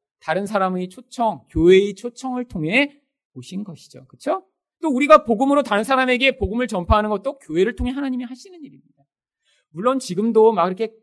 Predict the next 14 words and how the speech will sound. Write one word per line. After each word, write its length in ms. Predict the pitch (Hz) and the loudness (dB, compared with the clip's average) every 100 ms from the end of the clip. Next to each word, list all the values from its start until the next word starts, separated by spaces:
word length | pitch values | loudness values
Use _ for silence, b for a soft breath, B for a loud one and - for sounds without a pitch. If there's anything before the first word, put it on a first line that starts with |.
| _ | _
특별한 440 | - _ 311 302 294 | -20 _ -2 -2 -4
기적으로 680 | 170 190 254 214 214 226 - | -6 -2 0 2 2 2 -2
막 140 | - _ | -16 _
이렇게 300 | - 185 180 | -6 -6 -6
이슬람권에 560 | 156 156 220 220 214 208 | -8 0 0 2 -2 -4
있는 180 | 190 190 | -4 -4
사람이 420 | 196 185 185 147 | -2 -2 -2 0
예수의 340 | 156 175 185 | 0 0 -2
환상을 400 | 180 277 254 240 214 | -4 -6 -6 -6 -6
보고 140 | 180 | -6
예수 240 | 135 127 165 | -8 -10 -12
믿는 160 | 156 | -10
경우가 240 | 147 143 143 | -8 -8 -8
있지만 520 | 139 151 233 247 | -12 -8 -6 -6